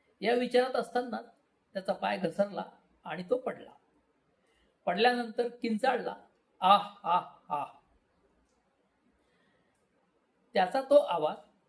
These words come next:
खोल दरीत गेला आणि काही सेकंदातच त्याच्या आवाजाचा प्रतिनि-, प्रतिध्वनी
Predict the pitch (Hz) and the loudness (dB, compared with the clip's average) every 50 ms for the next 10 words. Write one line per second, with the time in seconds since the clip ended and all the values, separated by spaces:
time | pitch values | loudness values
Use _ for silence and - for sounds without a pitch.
0 | _ _ _ _ - - 233 262 285 254 - 208 202 240 269 269 202 175 151 147 | _ _ _ _ 4 8 8 8 8 6 0 -2 -4 -4 -8 -8 -6 -6 -6 -6
1 | 147 - - _ _ _ _ _ _ _ _ _ _ _ _ _ _ _ _ - | -6 -14 -20 _ _ _ _ _ _ _ _ _ _ _ _ _ _ _ _ -8
2 | 214 247 269 254 254 262 269 269 - 233 220 - 247 240 247 226 185 - - 180 | -6 -6 -4 -2 0 0 0 0 -2 -4 -4 -2 -2 0 0 0 0 -2 -4 -10
3 | 202 - - _ _ _ _ _ _ _ _ _ _ _ _ _ _ _ _ _ | -12 -12 -16 _ _ _ _ _ _ _ _ _ _ _ _ _ _ _ _ _
4 | _ _ _ _ _ _ _ _ _ _ _ _ _ _ _ _ _ _ _ _ | _ _ _ _ _ _ _ _ _ _ _ _ _ _ _ _ _ _ _ _
5 | _ _ - 196 190 190 - 277 - - 202 196 220 233 226 240 233 233 - 254 | _ _ 0 0 0 2 0 -2 -2 0 -2 0 0 2 2 2 0 0 -2 -6
6 | 254 - 208 - - 214 208 196 180 185 - - _ - 196 190 240 208 185 185 | -6 -6 -10 -8 -6 -6 -6 -6 -8 -10 -14 -14 _ -16 -12 -8 -6 -4 -2 -2
7 | 196 180 180 156 - | -2 -4 -8 -12 -18